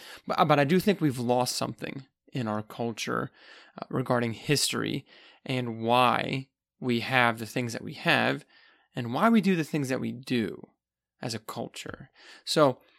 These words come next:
but before we do that, I want to begin, just like I try to begin every episode, with a law or passage from the Bible of the day. And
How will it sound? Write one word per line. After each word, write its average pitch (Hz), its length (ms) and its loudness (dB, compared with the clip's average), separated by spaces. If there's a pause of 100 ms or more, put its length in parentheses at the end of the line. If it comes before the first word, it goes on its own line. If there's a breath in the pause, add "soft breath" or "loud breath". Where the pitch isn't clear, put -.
(300 soft breath)
but 139 160 -4
before 233 380 0
we 165 120 6
do 127 220 0
that, 123 320 4 (400 loud breath)
I 139 160 2
want 202 280 0
to 160 280 2
begin, 143 720 2 (180)
just - 160 -4
like 131 140 0
I 120 80 4
try 185 260 6
to 151 80 4
begin 131 240 2
every 131 280 0
episode, 117 540 -2
with 120 240 -2
a 117 160 0
law 131 460 4
or 120 180 2
passage - 760 -6 (160)
from 113 180 -8
the 110 60 -4
Bible 120 580 -4
of 127 160 -6
the 117 80 -6
day. - 340 -4 (600 loud breath)
And 131 360 2